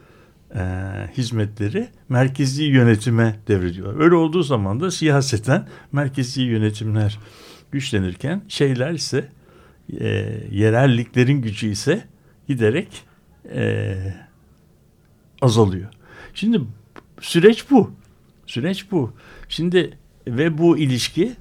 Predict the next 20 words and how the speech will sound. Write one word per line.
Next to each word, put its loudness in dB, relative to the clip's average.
tarihin 0
her 2
döneminde 0
aslında, -4
e, -4
biraz 2
mızıltılı 4
ve 0
sızıltılı 2
oldu. -4
Dünyanın 4
her 4
yerinde. 0
A-, -4
yani 2
Avrupa'da 0
benim 0
söylediğim 0
sistemin -2
işleyişi -4